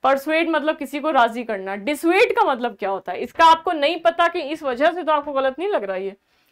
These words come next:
देखिए, डिसुएड का मतलब, परसुएड का जो है वो इसका उल्टा है। परसुएड का मतलब ये है, परसुएड का मतलब होता है किसी को राजी करना कुछ काम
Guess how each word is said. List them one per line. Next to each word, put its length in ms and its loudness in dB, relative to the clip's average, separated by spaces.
देखिए, 200 -2
डिसुएड 500 -2
का 100 4
मतलब, 400 -2
परसुएड 640 0
का 100 4
जो 200 0
है 240 2
वो 260 0
इसका 280 -4
उल्टा 300 -4
है। 180 -10
परसुएड 600 0
का 100 2
मतलब 380 -2
ये 180 -2
है, 220 -2
परसुएड 420 0
का 80 2
मतलब 300 0
होता 220 2
है 120 2
किसी 280 -6
को 140 0
राजी 360 2
करना 340 0
कुछ 240 -6
काम 220 2